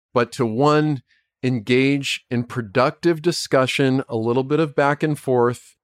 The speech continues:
Two, demonstrate a changing landscape or environmental force that has created a new reality for them. And this is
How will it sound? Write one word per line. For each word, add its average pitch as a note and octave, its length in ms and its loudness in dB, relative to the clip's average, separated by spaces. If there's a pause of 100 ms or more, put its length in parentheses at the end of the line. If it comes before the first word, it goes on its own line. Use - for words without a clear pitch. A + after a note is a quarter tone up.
(180)
Two, F3+ 520 2 (200)
demonstrate D#3 920 2
a - 60 -8
changing D#3 640 0
landscape C#3 760 0
or A2 100 -6
environmental C3+ 760 0
force B2 680 -4 (320)
that B2+ 160 2
has C3+ 240 0
created C#3 680 0
a C3 60 -2
new B2+ 220 0
reality A#2+ 540 0
for A2 220 -4
them. A2 260 -2
And A2+ 80 -2
this A2+ 160 -6
is A#2 120 -8